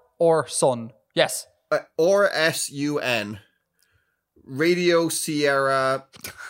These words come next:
Speaker 2: I don't know the nato alphabet. Hold on.
Speaker 1: <laughs>
Speaker 2: Jeez, you'd think I'd know the nato alphabet, wouldn't you?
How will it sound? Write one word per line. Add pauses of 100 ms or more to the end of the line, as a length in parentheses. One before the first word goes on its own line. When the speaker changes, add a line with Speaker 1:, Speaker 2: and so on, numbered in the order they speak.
(480)
Speaker 2:
I
don't
know
the
nato
alphabet.
Hold
on. (520)
Speaker 1:
<laughs> (2500)
Speaker 2:
Jeez,
you'd
think
I'd
know
the
nato
alphabet,
wouldn't
you?